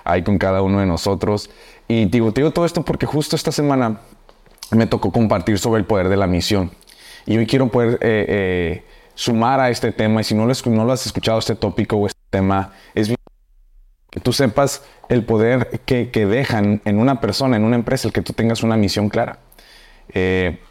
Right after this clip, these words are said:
la palabra nos dice en Romanos once treinta y seis, dice: "Pues todas las cosas provienen de Él y existen por su poder y son para su gloria.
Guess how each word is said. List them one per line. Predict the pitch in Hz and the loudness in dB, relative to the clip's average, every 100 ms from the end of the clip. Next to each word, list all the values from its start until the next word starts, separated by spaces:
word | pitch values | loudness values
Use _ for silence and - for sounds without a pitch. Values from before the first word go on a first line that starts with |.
| _ _ - - - | _ _ -20 -10 -2
la | 104 98 | 0 2
palabra | 104 107 123 | 2 4 4
nos | 120 | 4
dice | 107 110 | 2 2
en | 113 | 0
Romanos | 104 101 110 - | 2 2 0 0
once | 113 113 120 | 0 0 0
treinta | 113 107 - | 0 0 0
y | |
seis, | - 110 | 0 0
dice: | 107 101 | 2 0
"Pues | 101 104 95 | -2 -2 -2
todas | 147 135 | -2 -2
las | 131 120 | -2 -2
cosas | 117 107 | -2 -2
provienen | - 98 101 120 139 | -2 0 2 2 2
de | 120 101 | 0 0
Él | 101 - | 0 0
y | 110 | 0
existen | - 117 120 110 | 0 -2 0 0
por | 101 90 | -2 -2
su | 143 127 | -4 -2
poder | 123 107 101 - | 0 0 0 -2
y | |
son | 113 110 107 | -2 0 0
para | - 107 104 104 | 0 0 0 -2
su | - | 0
gloria. | 92 107 107 98 | 0 2 0 -4